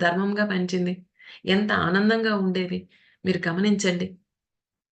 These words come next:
వైకుంఠానికి వెళ్ళగలిగింది అంటే ఆమె మనస్సు ఎంత శుద్ధి అయి ఉంటది.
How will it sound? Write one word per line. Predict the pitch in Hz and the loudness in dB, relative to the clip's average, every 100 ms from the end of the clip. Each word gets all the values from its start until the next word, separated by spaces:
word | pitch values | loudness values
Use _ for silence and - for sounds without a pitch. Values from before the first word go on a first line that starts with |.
| _ _ _ _ _ _ | _ _ _ _ _ _
వైకుంఠానికి | 170 185 190 208 208 190 185 | 0 0 0 2 2 2 0
వెళ్ళగలిగింది | 175 175 175 170 170 170 | 0 0 -2 -4 -6 -4
అంటే | 165 | 0
ఆమె | 180 170 165 | 0 0 0
మనస్సు | 160 208 220 | 0 0 0
ఎంత | 208 180 | 0 0
శుద్ధి | 175 170 160 208 | -2 -4 -2 0
అయి | 190 180 | 2 0
ఉంటది. | 170 165 | -2 -6